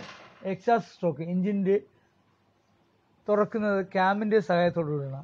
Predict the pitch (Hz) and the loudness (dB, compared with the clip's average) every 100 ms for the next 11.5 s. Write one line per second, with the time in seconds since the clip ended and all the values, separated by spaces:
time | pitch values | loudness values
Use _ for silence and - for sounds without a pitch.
0 | 180 185 226 - _ _ _ _ - 226 | -6 -4 -4 -6 _ _ _ _ -6 -4
1 | 262 220 180 180 208 185 165 151 143 165 | 0 2 2 2 0 0 0 -2 -4 -6
2 | - 196 226 339 - _ _ _ 202 185 | -6 -4 -4 -6 -18 _ _ _ -6 -6
3 | 233 220 - 180 190 196 196 226 _ _ | -6 -6 -4 -4 -4 -4 -6 -8 _ _
4 | 208 208 202 254 226 214 208 220 - 208 | -4 -2 -2 -4 -2 -2 0 -2 0 -2
5 | 190 160 135 - _ _ _ - 202 262 | -2 -4 -6 -12 _ _ _ -6 -4 0
6 | 226 175 226 226 214 180 170 190 196 - | 2 2 2 0 2 2 0 0 -2 -10
7 | _ _ _ _ _ _ 185 202 196 320 | _ _ _ _ _ _ 0 2 0 -6
8 | - _ _ _ _ _ _ _ _ _ | -10 _ _ _ _ _ _ _ _ _
9 | _ _ - 185 208 240 190 196 175 180 | _ _ -12 -6 -4 -4 -4 -2 -2 -2
10 | 180 151 156 156 180 185 180 190 196 185 | -4 -6 -8 -10 -8 -4 -4 -4 -8 -4
11 | 170 160 156 143 | -4 -4 -4 -6